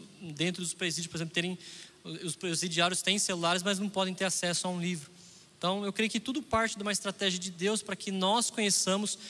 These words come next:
quem Ele é, né? E Ele nos dá essa sabedoria, é, nesta noite aqui, pra que a gente faça também uma reflexão.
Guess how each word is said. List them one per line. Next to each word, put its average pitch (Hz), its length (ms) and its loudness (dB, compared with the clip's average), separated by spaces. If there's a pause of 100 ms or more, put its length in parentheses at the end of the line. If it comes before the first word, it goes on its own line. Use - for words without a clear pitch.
(280)
quem 214 260 6
Ele 208 160 4
é, 127 160 2 (840)
né? 147 200 -2
E 156 180 0
Ele 180 180 4
nos 190 200 0
dá 175 180 4
essa 196 160 0
sabedoria, 175 680 2 (460)
é, 151 300 4
nesta 170 340 2
noite 160 260 2
aqui, 180 220 0
pra 180 160 0
que 196 100 0
a 190 40 4
gente 196 140 0
faça 214 460 2 (240)
também 196 280 4
uma 226 100 4
reflexão. 180 680 0